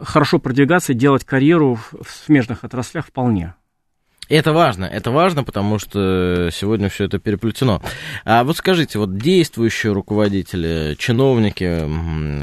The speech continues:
Speaker 2: городского правительства, кто их обучает и чему их обучает на самом деле? Потому что мы всегда вот привыкли, так же, как и стереотипы в вузах, так же и стереотипы в работе чиновников.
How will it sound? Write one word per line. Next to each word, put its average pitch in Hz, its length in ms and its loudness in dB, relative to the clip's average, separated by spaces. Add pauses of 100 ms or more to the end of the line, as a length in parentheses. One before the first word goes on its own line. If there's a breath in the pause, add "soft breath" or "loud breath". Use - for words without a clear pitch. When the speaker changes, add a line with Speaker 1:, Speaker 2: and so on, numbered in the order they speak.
Speaker 2:
городского 90 460 -4
правительства, 82 800 -6 (480 soft breath)
кто 170 320 2
их - 180 0
обучает 80 640 -6 (160)
и 110 80 -8
чему 156 380 4
их 104 140 -2
обучает 78 540 -8
на 69 80 -10
самом 69 300 -8
деле? 60 200 -10
Потому 80 320 -6
что - 280 -8 (420 soft breath)
мы 165 360 2
всегда 120 680 0
вот 104 220 -2
привыкли, 110 460 0
так 95 180 0
же, 90 80 -2
как 95 240 -4
и 95 120 2
стереотипы 101 600 0
в 95 640 2
вузах, 160 480 0
так 98 160 0
же 101 80 4
и - 20 2
стереотипы 101 560 0
в 95 60 2
работе 98 260 0
чиновников. 87 640 -4